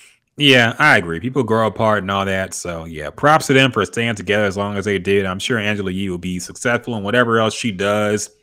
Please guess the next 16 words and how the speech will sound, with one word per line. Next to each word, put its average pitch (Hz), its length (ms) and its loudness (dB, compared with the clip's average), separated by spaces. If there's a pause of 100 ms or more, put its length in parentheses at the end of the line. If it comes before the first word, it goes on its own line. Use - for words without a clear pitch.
(440)
in 127 180 2
radio. 101 800 0 (400)
But, 101 520 0
yeah, 98 260 -6 (320)
it 117 100 -4
is 147 180 6
what 117 140 6
it 95 80 2
is. 87 160 -2
It's 120 140 -2
a 139 60 4
business, 117 520 6
so 90 440 -4 (120)
life 104 320 0
moves 104 260 -4
on. 85 440 -8